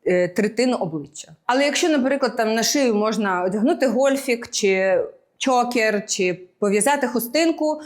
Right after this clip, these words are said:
то, звичайно, все, що в тебе на обличчі, воно дуже помітно і дуже сильно старить. Я знаю, що зараз всі, хто пропагує натуральне старіння, просто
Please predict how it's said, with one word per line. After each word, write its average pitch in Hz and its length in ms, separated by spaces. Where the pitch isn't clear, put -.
то, 214 80
звичайно, 233 520
все, 240 320
що 240 160
в 180 40
тебе 185 240
на 180 140
обличчі, 254 720
воно 220 400
дуже 185 220
помітно 160 560
і 233 100
дуже 254 260
сильно 202 320
старить. 151 500
Я 220 200
знаю, 254 200
що 254 160
зараз 226 240
всі, 247 180
хто 220 220
пропагує 226 500
натуральне 214 500
старіння, 202 520
просто 175 720